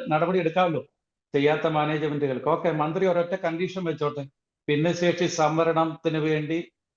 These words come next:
പൂർണ്ണമായിട്ടും സീറ്റുകൾ വിട്ടുകൊടുത്ത മാനേജ്മെന്റുകളുടെ പാസ്സാക്കാൻ അദ്ദേഹം തയ്യാറാണോ? അദ്ദേഹം അതിന് മറുപടി പറയാം, അദ്ദേഹം അതിന് തയ്യാറാകണ്ടേ പൂർണ്ണമായിട്ടും? അപ്പം ഭിന്നശേഷി നിയമനത്തിന് വേണ്ടി ഇപ്പൊ ഏതായാലും ഭിന്നശേഷി നിയമനം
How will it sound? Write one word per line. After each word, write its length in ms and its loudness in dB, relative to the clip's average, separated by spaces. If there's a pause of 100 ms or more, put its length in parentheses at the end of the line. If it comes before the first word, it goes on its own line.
പൂർണ്ണമായിട്ടും 1000 0
സീറ്റുകൾ 580 0
വിട്ടുകൊടുത്ത 540 0
മാനേജ്മെന്റുകളുടെ 760 0
പാസ്സാക്കാൻ 380 0
അദ്ദേഹം 220 0
തയ്യാറാണോ? 380 -2 (1160)
അദ്ദേഹം 340 4
അതിന് 460 0
മറുപടി 260 0
പറയാം, 140 0
അദ്ദേഹം 240 0
അതിന് 260 -2
തയ്യാറാകണ്ടേ 680 -2 (580)
പൂർണ്ണമായിട്ടും? 720 0 (340)
അപ്പം 540 2 (120)
ഭിന്നശേഷി 480 4
നിയമനത്തിന് 540 0
വേണ്ടി 200 -2
ഇപ്പൊ 160 -2
ഏതായാലും 340 2 (120)
ഭിന്നശേഷി 680 -2
നിയമനം 480 -2